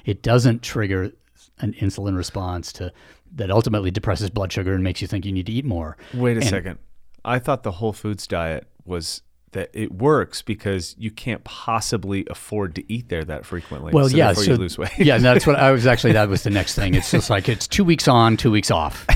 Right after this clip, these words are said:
Speaker 2: <laughs>
Speaker 1: eating protocol, depending on when your paycheck comes.
Speaker 2: A
Speaker 1: Could be
Speaker 2: two
Speaker 1: one week on, one week off.
Speaker 2: <laughs> A two-week
Speaker 1: But
Speaker 2: fast.
Speaker 1: <laughs> but that's really, essentially you go there and you buy. I'm, I, I'm, shit. So now they're confounding, like, actual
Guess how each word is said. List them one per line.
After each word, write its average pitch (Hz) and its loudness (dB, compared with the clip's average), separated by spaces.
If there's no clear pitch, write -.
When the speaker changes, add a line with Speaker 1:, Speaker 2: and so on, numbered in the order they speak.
Speaker 2:
<laughs> - 0
Speaker 1:
eating 127 4
protocol, 98 2
depending 160 4
on 120 4
when 120 6
your 107 2
paycheck 107 0
comes. 92 -2
Speaker 2:
A - 2
Speaker 1:
Could 156 4
be 135 6
Speaker 2:
two 127 4
Speaker 1:
one 127 4
week 120 2
on, 110 4
one 101 4
week 92 -2
off. - 0
Speaker 2:
<laughs> - -
A - 4
two-week - 0
Speaker 1:
But 135 2
Speaker 2:
fast. 98 0
Speaker 1:
<laughs> - -6
but 143 4
that's 151 0
really, 113 4
essentially 117 2
you 104 4
go 101 4
there 104 6
and 101 6
you 98 6
buy. 87 0
I'm, 95 -4
I, 110 -2
I'm, 110 -6
shit. - -10
So 135 4
now 120 4
they're 123 2
confounding, 98 -2
like, 87 -6
actual 90 -8